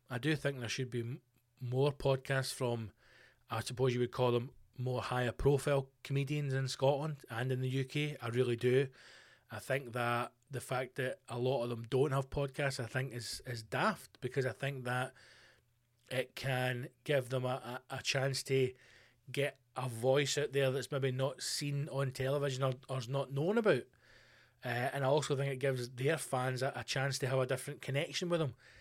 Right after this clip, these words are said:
But when you look at the industry in the U K, um, I imagine a lot of comedians who, you know, are higher profile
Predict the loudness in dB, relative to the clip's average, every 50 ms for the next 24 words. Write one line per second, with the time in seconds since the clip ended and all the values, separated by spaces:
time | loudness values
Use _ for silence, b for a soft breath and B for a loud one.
0 | B B B B _ 6 8 10 10 10 6 2 _ _ _ _ _ _ _ _
1 | _ _ _ -4 -2 0 4 4 2 2 2 0 0 0 0 0 -2 -2 -2 2
2 | 2 2 2 4 2 2 0 0 0 0 0 0 0 -2 -4 -6 _ _ _ _
3 | _ _ _ _ _ -8 -4 0 2 4 4 4 2 0 0 0 2 2 2 2
4 | 2 2 2 2 0 0 0 2 4 4 4 4 2 -4 -4 -4 -2 0 0 0
5 | 0 0 0 0 -2 -2 2 4 6 6 6 6 4 b b b b b b b
6 | b b b b b b b b b b _ _ -2 0 0 0 2 4 4 4
7 | 4 4 2 2 4 6 6 4 2 4 6 6 6 6 6 2 2 4 4 2
8 | 2